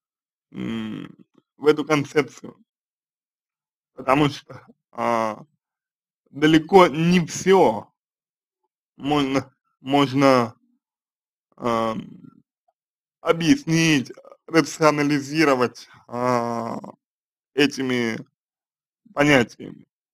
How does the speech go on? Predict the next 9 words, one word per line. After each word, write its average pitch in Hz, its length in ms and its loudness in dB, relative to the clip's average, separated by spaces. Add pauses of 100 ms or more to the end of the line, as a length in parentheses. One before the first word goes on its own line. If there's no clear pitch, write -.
(1500)
И 135 160 2
потому 143 720 -4 (500)
часть - 640 0 (600)
из, - 120 -14 (300)
из 135 180 2
них 135 520 -2 (840)
касается 139 760 2
в-, - 240 -16
ваших 131 840 0